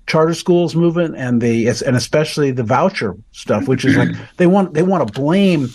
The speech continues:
Speaker 1: teachers and schools for not solving these massive social pathologies that we have.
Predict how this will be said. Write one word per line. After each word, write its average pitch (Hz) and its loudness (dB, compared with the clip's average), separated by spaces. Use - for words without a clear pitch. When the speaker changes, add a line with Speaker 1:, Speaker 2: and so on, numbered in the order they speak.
Speaker 1:
teachers 135 0
and 131 -4
schools 175 2
for 147 -2
not 151 0
solving 147 0
these 113 -4
massive 131 -2
social 127 0
pathologies 104 -4
that 85 -4
we 85 -8
have. 82 -4